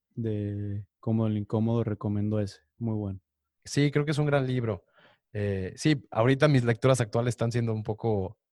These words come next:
Speaker 2: enfocadas a, a mi diplomado de, de negocios inmobiliarios, entonces no sé si sea muy, muy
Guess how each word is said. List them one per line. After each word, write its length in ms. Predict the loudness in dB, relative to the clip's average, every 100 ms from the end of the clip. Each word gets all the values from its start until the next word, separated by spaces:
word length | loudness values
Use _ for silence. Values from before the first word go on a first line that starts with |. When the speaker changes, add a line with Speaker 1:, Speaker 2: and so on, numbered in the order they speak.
| -10
Speaker 2:
enfocadas 420 | -6 0 2 2
a, 120 | 0 0
a 140 | -2
mi 120 | 0 -2
diplomado 540 | -2 -2 0 2 2
de, 300 | 0 -2 -10 _ _ _ _ _
de 80 | -2
negocios 400 | 0 2 2 4
inmobiliarios, 580 | 4 4 2 4 4 4
entonces 180 | 2 4
no 80 | 4
sé 140 | 2
si 100 | 2
sea 160 | 2 2
muy, 360 | 4 2 0 -4 _ _ _ _
muy 840 | -2 0 0 0 -2 -2 -6 -10